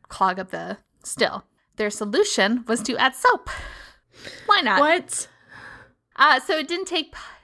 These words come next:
Speaker 1: people long to figure out that the legal product, which was at the time known as, like, Parliament whiskey, 'cause it was under Parliament law,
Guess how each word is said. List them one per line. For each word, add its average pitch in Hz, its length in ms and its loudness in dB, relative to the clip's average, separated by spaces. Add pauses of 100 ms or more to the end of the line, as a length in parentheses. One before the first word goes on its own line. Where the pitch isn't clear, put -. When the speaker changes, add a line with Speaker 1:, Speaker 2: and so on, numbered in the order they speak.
(220)
Speaker 1:
people 254 680 4
long 220 320 2
to 220 120 -12
figure 202 300 -2
out 185 220 4
that 190 180 -12
the 202 200 -16
legal 277 300 0
product, 185 460 0
which 214 140 -6
was 208 240 -10
at 214 120 -6
the 208 100 0
time 208 400 -2
known 190 180 -4
as, 180 120 -8
like, - 220 -16
Parliament 254 540 2
whiskey, 170 440 -14
'cause 190 200 -10
it 170 100 -10
was 165 260 -14 (160)
under 196 260 -12
Parliament 185 540 -6
law, 175 280 -4